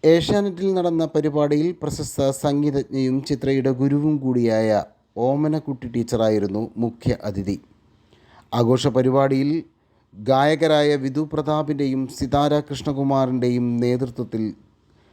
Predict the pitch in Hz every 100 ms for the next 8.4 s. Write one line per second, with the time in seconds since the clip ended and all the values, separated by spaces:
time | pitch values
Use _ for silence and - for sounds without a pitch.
0 | _ - 131 127 123 123 127 131 139 143
1 | 135 - 113 110 - 107 98 95 - _
2 | _ _ _ _ _ _ - 117 113 -
3 | 127 120 120 123 117 135 139 127 139 127
4 | 127 120 131 147 131 117 113 - 110 117
5 | 123 117 - 107 101 98 90 _ - 113
6 | 98 90 98 - _ _ _ _ _ -
7 | - - - 180 185 220 220 214 208 214
8 | 202 190 170 160